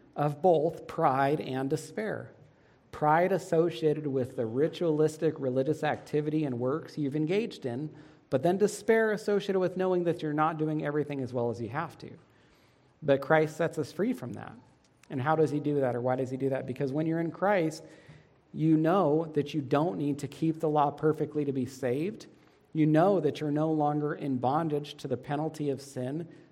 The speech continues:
bec-, because Christ has freed you from it. And this freedom can only come from Christ. It can never come from any sort of religious system. Galatians five one, "For freedom Christ has set us free.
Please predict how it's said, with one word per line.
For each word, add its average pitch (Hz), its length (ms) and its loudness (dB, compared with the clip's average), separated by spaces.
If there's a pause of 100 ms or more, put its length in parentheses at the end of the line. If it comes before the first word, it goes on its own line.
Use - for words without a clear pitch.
bec-, - 460 -6
because 143 400 0
Christ 151 480 0
has 156 240 0
freed 226 280 -2
you 143 100 -2
from 120 280 -10
it. - 100 -12
And 135 160 -2
this 170 140 0
freedom 180 380 0 (280)
can - 200 -6
only 196 340 2
come 185 260 -4
from 165 220 -2
Christ. 160 400 -4
It 139 80 -4
can 139 180 -4
never 175 240 0
come 170 220 -6
from 147 180 -8
any 139 180 -4
sort 139 220 -4
of 135 120 -2
religious 143 440 0
system. - 440 -12 (840)
Galatians 180 480 6
five 170 280 2
one, 151 200 0
"For 139 200 -2
freedom 202 520 4
Christ 147 420 2
has 131 100 -8
set 147 180 0
us 127 180 -2
free. 123 380 -6